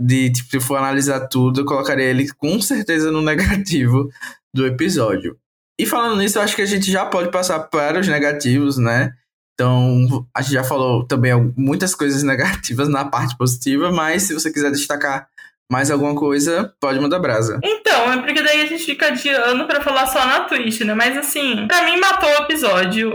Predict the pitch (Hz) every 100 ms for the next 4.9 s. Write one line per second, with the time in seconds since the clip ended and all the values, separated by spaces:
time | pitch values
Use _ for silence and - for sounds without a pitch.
0 | - 208 208 208 208 - 226 208 202 151
1 | - - 220 262 220 240 196 214 247 254
2 | 254 220 202 202 233 - 233 196 202 214
3 | - - 277 220 214 220 220 185 208 202
4 | 220 - 240 208 220 247 226 226